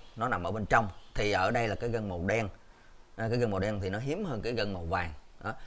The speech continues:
Và giữa gân màu đen và gân màu vàng thay á, thì sự thật là giá nó y nhau thôi quý vị và các bạn. Đó. Có bạn nói: "Tại sao mà ông đi, ờ, thay gân màu đen không thay gân màu vàng?" Nhưng mà của zin của nó là cái gân màu đen thì mình thay gân màu đen thôi quý vị và các bạn. Đó.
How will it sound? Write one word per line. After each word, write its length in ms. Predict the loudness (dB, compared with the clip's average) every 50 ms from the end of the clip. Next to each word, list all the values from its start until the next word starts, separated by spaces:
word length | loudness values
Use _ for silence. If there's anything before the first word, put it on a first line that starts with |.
| -14 -8 0
Và 140 | 4 4 6
giữa 300 | 6 4 4 4 4 4
gân 160 | 4 4 4
màu 120 | 4 4
đen 220 | 6 6 4 4 2
và 140 | 2 2 2
gân 160 | 0 0 0
màu 120 | 0 0
vàng 320 | 4 4 6 4 4 2 -2
thay 320 | 0 0 0 2 0 0
á, 60 | -2 -6 -10 -12 -12 -10 -6
thì 120 | -4 -4 -2
sự 220 | -2 -2 -2 -2
thật 300 | 0 0 -2 -2 -2 -2
là 320 | -2 -2 0 -2 -2 -4
giá 360 | -4 -4 -4 -4 -2 -2 -4 -4
nó 60 | -4
y 160 | -4 -4 -2
nhau 260 | -2 -2 -2 -2 -2 -2
thôi 100 | 0 0
quý 120 | 0 0 -2
vị 160 | -2 -2 -2
và 60 | -4
các 60 | -4
bạn. 180 | -4 -4 -4 -6 -6 -10 -12 -16 -20 -20 -20 -20 -12 -6
Đó. 220 | -2 -2 -2 -2 -4 -10 -16 -18 -18 -2 2
Có 100 | 4 4
bạn 200 | 4 4 2 2
nói: 160 | 2 2 2
"Tại 160 | 2 2 0
sao 300 | 2 2 2 2 2 2
mà 280 | 0 0 -2 -2 -2 -2
ông 260 | 0 0 0 0 0
đi, 240 | 0 -2 -2 0 0
ờ, 280 | 0 0 0 -2 -2
thay 240 | -2 0 0 0 0
gân 100 | 0 0
màu 100 | 0 0
đen 140 | 0 0 0
không 120 | -2 -4
thay 120 | -4 -4 -2
gân 140 | -2 -2 -2
màu 100 | -2 -4
vàng?" 220 | -4 -4 -6 -8 -10 -14 -16 -18 -14 -12 -12 -6 -2
Nhưng 140 | -2 0 0
mà 60 | 0
của 440 | 0 0 2 4 6 6 6 6 4
zin 260 | 2 2 2 2 0 -2
của 80 | -2
nó 140 | -2 -2 -4
là 80 | -4 -4
cái 140 | -4 -4
gân 180 | -4 -4 -4 -2
màu 140 | -2 -2 0
đen 400 | 0 0 0 -2 -4 -6 -6 -8 -10 -14 -18 -10 -6
thì 100 | -4 -4
mình 140 | -4 -4
thay 140 | -4 -4 -4
gân 120 | -4 -2 -2
màu 80 | 0
đen 180 | 0 0 -2 -2
thôi 120 | -4 -2 -2
quý 80 | 0
vị 140 | 0 0 0
và 120 | 2 2
các 40 | 2
bạn. 180 | 2 2 0 0 -4 -8 -12 -14 -16 -18 -16 -10
Đó. 240 | -4 -4 -4 -4 -4